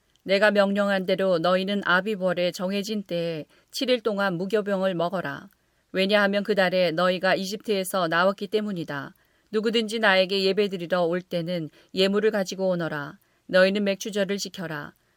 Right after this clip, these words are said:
너희는 밭에 심어서 가꾼 것 중에서 처음으로 거둔 것을 내게 바쳐라.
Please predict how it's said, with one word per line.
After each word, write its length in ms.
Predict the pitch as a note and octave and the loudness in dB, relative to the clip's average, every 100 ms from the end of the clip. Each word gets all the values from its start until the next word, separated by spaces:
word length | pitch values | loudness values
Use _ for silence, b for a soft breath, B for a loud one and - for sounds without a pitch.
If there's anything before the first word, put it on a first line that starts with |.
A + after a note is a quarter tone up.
| _ | _
너희는 380 | F#3 F#3 G3 G3+ | 4 4 4 0
밭에 300 | G3+ F#3 A3 | -4 -2 -2
심어서 680 | - A3+ G#3 F3+ F3+ D#3 - | -2 -4 -4 -4 -4 -6 -6
가꾼 340 | F3+ - G#3 | -10 -6 -2
것 140 | F#3+ F#3 | -2 -2
중에서 580 | F3+ E3 D#3 E3 D3+ - | -4 -6 -6 -8 -8 -8
처음으로 520 | B3+ B3+ A3+ G#3 G#3 | -6 -4 -4 -2 -2
거둔 260 | G3 F#3+ | -2 -2
것을 420 | F3 D#3+ - E3+ E3 | -2 -4 -4 -4 0
내게 240 | F#3+ G#3+ | 2 2
바쳐라. 520 | F#3+ E3+ E3 D3 C#3 | -2 -6 -10 -10 -12